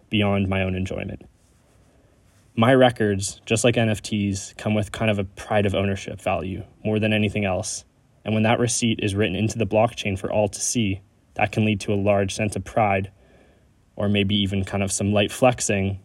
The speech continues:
in some people who value that kind of thing. So to wrap this all up,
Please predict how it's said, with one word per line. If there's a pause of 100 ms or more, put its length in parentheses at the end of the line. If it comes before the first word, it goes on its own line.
(260)
in
some
people
who (140)
value
that
kind
of
thing. (1500)
So
to
wrap
this
all
up,